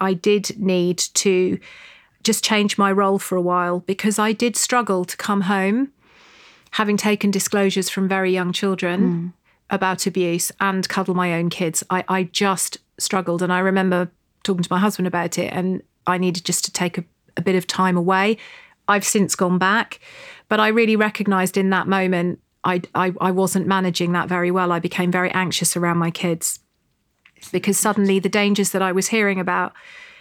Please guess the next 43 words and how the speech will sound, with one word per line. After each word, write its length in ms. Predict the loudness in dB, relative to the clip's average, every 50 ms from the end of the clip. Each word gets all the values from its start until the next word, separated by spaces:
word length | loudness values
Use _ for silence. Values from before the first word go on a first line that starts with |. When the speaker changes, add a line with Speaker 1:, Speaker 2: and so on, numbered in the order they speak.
| _ _ _ -4
Speaker 1:
in 360 | -2 0 0 0 0 -2 -4 _ -10 -10 -8 -6 -6
Speaker 2:
Of 160 | -6 -4 -4
Speaker 1:
the 80 | -2
Speaker 2:
course. 180 | 0 2 2 2
Speaker 1:
children 320 | 2 2 2 2 2 0
I 100 | 0 2
was 140 | 0 0 0
seeing 240 | 0 0 0 0 0
at 100 | -2 0
work, 520 | 0 0 2 2 2 2 0 -2 -6 -16 _ -20 -20 -20 -20 -20 -20 _ _ _ -2
I 140 | -2 0 0
was, 300 | 0 0 -2 -2 -6 -8 _ _ _ _ _ _ -2 0
you 100 | 2 2
know, 120 | 2 0
bringing 380 | 0 2 2 2 4 2 2 2
them 300 | 2 2 0 -2 -4 -8 -6 0
back 300 | 0 2 2 0 -2 -2
in 120 | -2 -2
terms 260 | 0 0 0 0 0 0
of 100 | 0 0
my 120 | -2 -2
conscious 420 | -2 -2 -4 -4 -2 -4 -4 -4
awareness 400 | -2 -2 -2 0 0 -2 -2 -2
of 140 | -2 -4 -6 _ -8
my 180 | -4 -2 -2 -2
children 400 | -2 -2 -2 -2 -2 0 -2 -2
and 140 | 0 0 0
their 160 | 0 -2 -2
lives. 460 | -2 -2 -4 -4 -6 -8 -10 -10 -14 _ -20 -20 -20 -20 -20 -20 -20 -20 -20 -20 -20 -20 _ _ _ _ -4
So 220 | -2 0 0 2
I 80 | 2 2
do 160 | 2 2 2
understand 600 | 2 2 0 0 0 0 0 0 0 2 2 0
that 140 | 0 0 -2
challenge, 440 | -4 -2 -2 0 0 0 0 -2 0
and 80 | 0
I 120 | 2 2 2
understand 480 | 2 0 0 -2 -2 0 0 0 0
where 140 | 0 0 0
she's 240 | -2 -2 -2 -4 -2
coming 280 | -2 0 0 0 0 -2
from. 280 | -2 -2 -2 0 0
I, 120 | 0 -2